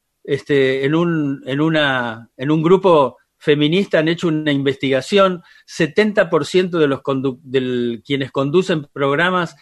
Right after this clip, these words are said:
en radio son hom-, somos hombres. Y entonces, este, bueno, lo, lo marcaron pertinentemente. Habitualmente es un hombre, habitualmente ha estado en televisión,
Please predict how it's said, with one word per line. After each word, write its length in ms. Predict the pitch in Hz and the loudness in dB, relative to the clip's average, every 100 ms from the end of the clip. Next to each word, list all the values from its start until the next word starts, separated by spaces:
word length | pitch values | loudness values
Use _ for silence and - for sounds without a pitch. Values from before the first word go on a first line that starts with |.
| - _ | -20 _
en 200 | 120 120 | -6 -4
radio 360 | 135 175 196 185 | -2 2 4 4
son 220 | - 156 | 2 0
hom-, 200 | 151 131 - | 0 -2 -6
somos 500 | - 170 156 147 - | -2 0 0 -2 -2
hombres. 600 | 139 127 113 107 101 - _ _ _ _ - | -2 -2 -2 -4 -8 -14 _ _ _ _ -6
Y 80 | 120 | -4
entonces, 420 | 123 165 185 160 | -2 0 0 -2
este, 380 | 139 - 131 123 | -6 -2 0 2
bueno, 400 | 143 127 127 143 | 2 0 -2 -4
lo, 360 | 120 120 113 110 | -2 -2 0 -4
lo 400 | 113 117 123 123 | -8 -4 0 2
marcaron 640 | 123 127 175 160 151 147 | 0 0 2 4 4 2
pertinentemente. 1120 | 135 127 131 127 147 147 139 131 123 135 143 - _ _ _ _ - - - | -2 -2 -2 -2 0 0 0 0 -2 -4 -4 -10 _ _ _ _ -18 -18 -4
Habitualmente 600 | 139 151 175 180 208 190 | -2 2 2 2 2 0
es 120 | - | 0
un 120 | 165 | 2
hombre, 420 | 196 196 185 190 | 4 4 2 2
habitualmente 840 | 170 151 156 175 175 208 208 185 156 | 2 2 4 2 4 2 4 2 2
ha 140 | 156 165 | 0 0
estado 520 | 165 202 185 180 170 | 0 2 2 4 2
en 120 | 156 | 4
televisión, 920 | 151 139 139 135 - 202 147 156 147 | 4 4 4 2 2 4 2 -2 -10